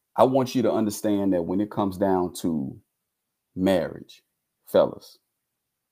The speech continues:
you gotta say, "Fuck marriage," 'cause right now, right now, it's all about you. It's all about those moments repeating themselves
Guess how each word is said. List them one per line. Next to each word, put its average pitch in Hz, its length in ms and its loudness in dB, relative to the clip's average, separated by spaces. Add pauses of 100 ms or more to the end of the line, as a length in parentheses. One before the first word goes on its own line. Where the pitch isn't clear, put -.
(760)
you 98 140 0
gotta 104 220 4
say, 87 220 -2
"Fuck 92 300 -4
marriage," 80 380 -6
'cause 80 180 -8
right 87 240 4
now, 90 420 0 (360)
right 85 260 2
now, 87 340 0 (200)
it's 98 200 -8
all 95 280 4
about 78 420 -4
you. 80 160 -8 (1120)
It's 110 220 0
all 110 240 8
about 95 360 4
those 90 300 0
moments 87 800 -2 (1120)
repeating 95 560 0
themselves 78 840 -4